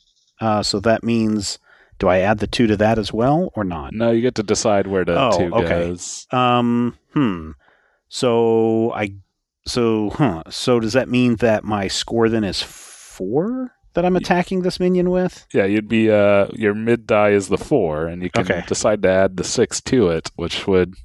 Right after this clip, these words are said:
Speaker 2: guarantee a kill on that, or you can assign a two to your min die, uh, causing more heal.
Speaker 1: I think I'm gonna assign that to my min die, uh, causing more heal.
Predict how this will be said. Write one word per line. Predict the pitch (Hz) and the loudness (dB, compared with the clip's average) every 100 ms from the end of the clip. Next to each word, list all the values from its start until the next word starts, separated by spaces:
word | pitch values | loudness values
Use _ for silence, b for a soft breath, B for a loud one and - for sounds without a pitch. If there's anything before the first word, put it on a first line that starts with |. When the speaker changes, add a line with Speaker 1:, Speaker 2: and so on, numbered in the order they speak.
| - | 0
Speaker 2:
guarantee | 117 117 - 117 | 2 2 2 2
a | |
kill | 101 - 120 | 2 2 4
on | 113 117 | 4 4
that, | 127 131 - | 2 0 -2
or | 98 107 | 0 2
you | 107 110 | 2 2
can | 110 104 107 _ | -2 -4 -8 _
assign | 101 - 110 107 | -8 0 0 0
a | |
two | 95 120 113 | -2 0 0
to | 117 | 0
your | 101 | 0
min | 104 117 | 2 0
die, | 110 107 110 120 | 2 2 2 2
uh, | 113 90 | 2 0
causing | 90 110 98 104 | 0 -2 -2 -4
more | 104 101 92 | -6 -6 -6
heal. | - 101 76 - - | -8 -8 -8 -10 -4
Speaker 1:
I | 139 | -2
think | 156 160 | 0 0
I'm | |
gonna | 123 113 | 2 0
assign | - 117 110 | 2 0 2
that | 101 | -2
to | - | -2
my | 107 92 | -4 -2
min | 98 98 | -2 -2
die, | 95 92 90 90 90 92 _ _ _ - | -2 0 0 0 -2 -4 _ _ _ -6
uh, | 92 | -4
causing | - 110 104 101 | 0 2 2 -2
more | 90 92 | -4 -8
heal. | - 135 127 117 117 | -6 0 2 2 2